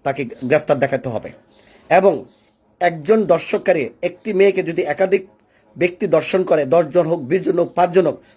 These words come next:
প্রত্যেকের মৃত্যুদণ্ড কার্যকর করতে হবে, কাউ, কেউ যেন ছাড় না পায়। কারণ দর্শনকারীটা বাংলাদেশে একটা, একটা ট্র্যাডিশন হয়ে গেছে। আওয়ামী লীগ সরকারের সময় যেভাবে মহিলা, পুরুষ, সত্তর বছর, নব্বই বছর, সত্তর বছরের বৃদ্ধাকেও তারা দর্শন করেছে আওয়ামী লীগ সরকারের সময়।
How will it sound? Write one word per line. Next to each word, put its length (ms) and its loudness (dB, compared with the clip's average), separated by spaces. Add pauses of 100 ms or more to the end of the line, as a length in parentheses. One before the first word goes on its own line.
(140)
প্রত্যেকের 500 0
মৃত্যুদণ্ড 440 2
কার্যকর 340 -4
করতে 240 -8
হবে, 140 -6
কাউ, 260 2
কেউ 220 0
যেন 180 -4
ছাড় 220 -4
না 120 -4
পায়। 180 -16 (440)
কারণ 140 -2
দর্শনকারীটা 760 0 (480)
বাংলাদেশে 440 -2
একটা, 160 -4
একটা 340 -2 (380)
ট্র্যাডিশন 400 2
হয়ে 200 -2
গেছে। 220 -12 (260)
আওয়ামী 220 -2
লীগ 120 -4
সরকারের 400 0
সময় 280 0 (420)
যেভাবে 500 0 (360)
মহিলা, 340 2
পুরুষ, 320 -4
সত্তর 280 -2
বছর, 200 0
নব্বই 320 2
বছর, 360 -4
সত্তর 400 -6
বছরের 280 0
বৃদ্ধাকেও 540 0 (220)
তারা 140 -2
দর্শন 340 -6
করেছে 280 -4
আওয়ামী 180 0
লীগ 100 -4
সরকারের 340 -4
সময়। 280 -10